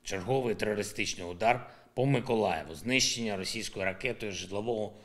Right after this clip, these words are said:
будинку. Це чіткий доказ того, що насправді хвилює Росію. Не як прийти до миру, а як завдати найболіснішої шкоди. Не як почати справжні переговори,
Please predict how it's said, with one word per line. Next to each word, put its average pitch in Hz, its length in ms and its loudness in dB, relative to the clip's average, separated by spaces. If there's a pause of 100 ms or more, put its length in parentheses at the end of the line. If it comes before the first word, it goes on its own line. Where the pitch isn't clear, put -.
(140)
будинку. 120 600 0
Це 110 260 0 (300)
чіткий 120 840 4
доказ 147 380 4
того, 143 500 -2 (200)
що - 500 6
насправді 110 640 2
хвилює 92 520 -6 (340)
Росію. 95 440 -2 (580)
Не 107 180 4
як 139 280 8
прийти 117 300 -2
до 104 140 2
миру, 104 340 -2 (260)
а 117 100 0
як 127 180 8
завдати 127 640 2 (320)
найболіснішої 120 1080 6
шкоди. - 440 -4 (420)
Не 123 100 6
як 147 260 10
почати 120 400 2
справжні 120 460 2
переговори, 120 580 0